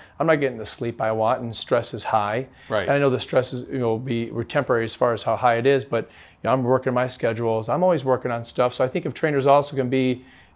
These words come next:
Speaker 1: empathetic and sympathetic, uh, with their clients and, and, and show some vulnerability, they'll say, "Okay, cool. This person isn't just a fitness nut trying to take me through a workout. This is a real person with, with real, real things that go on in their life, and, but they're helping me through it."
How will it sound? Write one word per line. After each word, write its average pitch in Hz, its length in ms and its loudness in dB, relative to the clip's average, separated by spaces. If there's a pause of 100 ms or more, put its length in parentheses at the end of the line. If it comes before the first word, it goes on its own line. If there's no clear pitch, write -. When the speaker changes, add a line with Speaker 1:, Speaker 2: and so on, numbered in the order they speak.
Speaker 1:
empathetic 135 480 0
and 120 140 -4
sympathetic, 127 800 0 (400)
uh, 107 560 4 (180)
with 170 300 2
their 143 120 4
clients 127 600 0
and, 123 100 -2
and, 117 240 -6
and 117 80 -10
show 175 240 6
some 139 240 -2
vulnerability, 127 960 6 (500)
they'll 156 180 -6
say, 151 180 2
"Okay, 147 280 4
cool. 120 420 4
This 151 160 -6
person 147 280 2
isn't 135 240 -2
just 127 200 -4
a 120 60 -2
fitness 127 460 -6
nut - 160 -6
trying 123 180 -2
to - 80 -6
take 127 80 -2
me 117 60 -6
through 123 140 -4
a 117 40 -2
workout. 117 380 2
This 135 100 -4
is 131 80 -10
a 107 60 -2
real 123 220 4
person 127 540 0 (340)
with, 123 160 -2
with 123 420 -2
real, 135 400 8
real 131 180 4
things 135 200 -2
that 120 80 -4
go 127 100 4
on 127 60 8
in 117 60 0
their 117 100 0
life, 123 260 4
and, 120 300 -6
but 127 140 -8
they're 131 120 -2
helping 120 300 -2
me 107 140 -10
through 110 320 0
it." - 100 -12